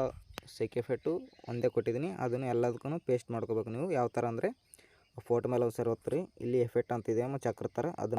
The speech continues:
ಮೇಲೆ ಒಂದು ಸರಿ ಒತ್ತಿರಿ. ಇಲ್ಲಿ ಮೂರು ಚುಕ್ಕಿ ಇದೆ ನೋಡಿ, ತ್ರೀ ಡಾಟ್, ಅದ್ರ ಮೇಲೆ ಒಂದು ಸರಿ ಒತ್ತಿರಿ. ಮತ್ತು ಇಲ್ಲಿ ಕಾಫಿ ಅಂತ ಬರುತ್ತೆ, ಅದ್ರ ಮೇಲೆ ಒಂದು ಸರಿ ಒತ್ತಿರಿ. ಒತ್ಬಿಟ್ಟು ಈಗ ಬ್ಯಾಕ್ ಬನ್ನಿ. ಬ್ಯಾಕ್ ಬಂದ್ಬಿಟ್ಟು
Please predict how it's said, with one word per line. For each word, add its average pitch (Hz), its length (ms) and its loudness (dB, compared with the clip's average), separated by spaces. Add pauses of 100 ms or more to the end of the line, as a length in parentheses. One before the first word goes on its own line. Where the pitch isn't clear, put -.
ಮೇಲೆ 117 200 4
ಒಂದು 107 120 -6
ಸರಿ 113 160 0
ಒತ್ತಿರಿ. - 220 -2 (640)
ಇಲ್ಲಿ 127 200 2
ಮೂರು 120 200 0
ಚುಕ್ಕಿ 123 260 -2
ಇದೆ 117 160 2
ನೋಡಿ, 131 200 2
ತ್ರೀ 117 180 -2
ಡಾಟ್, 135 220 2
ಅದ್ರ 117 200 0
ಮೇಲೆ 113 140 0
ಒಂದು 113 120 -6
ಸರಿ 110 160 0
ಒತ್ತಿರಿ. 120 220 2 (880)
ಮತ್ತು 117 220 -2
ಇಲ್ಲಿ 139 120 4 (100)
ಕಾಫಿ 117 280 4
ಅಂತ 113 100 -2 (100)
ಬರುತ್ತೆ, - 280 0 (140)
ಅದ್ರ 120 200 0
ಮೇಲೆ 120 160 2
ಒಂದು 113 120 -6
ಸರಿ 107 140 2
ಒತ್ತಿರಿ. - 240 -2 (640)
ಒತ್ಬಿಟ್ಟು 123 420 0 (100)
ಈಗ 139 80 4 (120)
ಬ್ಯಾಕ್ 120 240 2
ಬನ್ನಿ. 107 180 2 (1120)
ಬ್ಯಾಕ್ 117 340 0
ಬಂದ್ಬಿಟ್ಟು 127 400 0